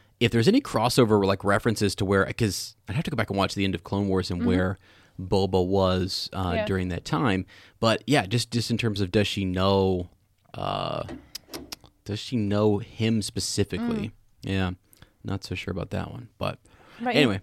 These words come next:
Speaker 2: you,
Speaker 1: yeah.
Speaker 2: y-, you mentioned her creativity, and I love when you take a closer look at their ship in the background, you can always find little things like the stickers, the, um, Stormtrooper stickers,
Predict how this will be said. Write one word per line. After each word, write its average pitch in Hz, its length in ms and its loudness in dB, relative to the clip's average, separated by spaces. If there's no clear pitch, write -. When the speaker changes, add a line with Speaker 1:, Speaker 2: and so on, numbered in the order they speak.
Speaker 2:
you, - 80 -8
Speaker 1:
yeah. 113 60 2
Speaker 2:
y-, 123 120 -2
you 247 160 2
mentioned 233 460 -2
her 185 460 -2
creativity, 202 720 0
and 185 260 0
I 220 140 4
love 208 500 2
when 208 260 -6
you 196 280 -8
take - 300 -12
a 226 40 -6
closer 220 480 -4
look 208 260 -2
at 226 120 -6
their 180 360 -2
ship 233 560 0
in 208 140 -2
the 202 80 -2
background, 202 640 -2
you 202 80 -4
can 208 140 -6
always 196 280 0
find 196 280 -2
little 185 140 -4
things 190 360 -6
like 196 140 -2
the 202 100 -4
stickers, 190 800 0
the, 185 380 2
um, 190 260 -4
Stormtrooper 226 880 -2
stickers, 208 800 2